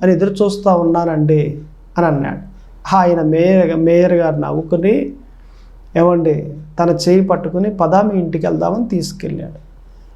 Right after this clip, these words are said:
అక్కడ ఇద్దరు తమ్ముళ్ళు అలాగనే తన అమ్మ ఉన్నారు. అయితే, "ఏ అమ్మ, ఏంటి మీ ఇంట్లో పరిస్థితులు ఏంటి?" అని అంటే, ఏముందండి,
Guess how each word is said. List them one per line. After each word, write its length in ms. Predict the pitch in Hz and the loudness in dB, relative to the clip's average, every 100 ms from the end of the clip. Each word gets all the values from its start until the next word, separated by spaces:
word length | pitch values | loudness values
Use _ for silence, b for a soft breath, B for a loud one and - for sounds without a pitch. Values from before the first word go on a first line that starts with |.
| - | -4
అక్కడ 500 | 165 175 160 151 139 143 | 0 2 2 2 0 -4
ఇద్దరు 280 | 151 165 156 | -2 -2 -2
తమ్ముళ్ళు 640 | 151 160 180 196 214 220 | 0 2 4 4 4 2
అలాగనే 500 | 180 170 175 180 185 190 - | 2 0 0 -4 -6 -6 -4
తన 120 | 156 | -2
అమ్మ 480 | 151 160 180 208 202 - | 0 0 -2 -4 -6 -6
ఉన్నారు. 340 | 156 151 151 156 - - - - - - - - - | -2 -2 -4 -10 -18 -20 -20 -20 -20 -20 -20 -8 0
అయితే, 500 | 175 175 160 135 - - | 2 2 0 0 -6 0
"ఏ 60 | 170 | 2
అమ్మ, 600 | 180 208 220 208 180 - 165 | 4 4 2 2 0 -2 2
ఏంటి 400 | 175 208 214 220 | 4 4 2 2
మీ 140 | 190 | 4
ఇంట్లో 260 | 185 185 196 | 2 2 2
పరిస్థితులు 520 | 180 175 202 196 190 | 0 0 0 2 4
ఏంటి?" 220 | 185 190 | 4 4
అని 100 | 185 | 2
అంటే, 420 | 175 175 170 156 | 2 0 0 0
ఏముందండి, 1040 | 151 180 202 202 196 190 214 233 196 180 | 2 4 4 2 2 4 4 2 0 -6